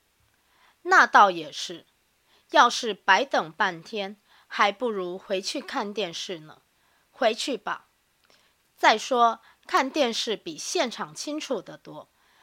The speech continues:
还有慢镜头，多好呀！二，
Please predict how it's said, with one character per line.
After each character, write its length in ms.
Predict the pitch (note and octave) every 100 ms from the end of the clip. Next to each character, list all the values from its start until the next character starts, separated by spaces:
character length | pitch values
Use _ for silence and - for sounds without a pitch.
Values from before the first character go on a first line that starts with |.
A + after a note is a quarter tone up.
| -
还 200 | - A#3
有 180 | C#4+
慢 280 | E3+ A3+ G#3+
镜 240 | G3 G3 E3+
头， 360 | - D3 F3+ _ _ _ _ _
多 160 | E4 F4+
好 300 | - G3 C#3+
呀！ 240 | D#3 - _ _ _ _ _ _ _ _ _ _ - _ _ _ _ _ _ _ _ _ _ _ _ _ -
二， 300 | C4 G#3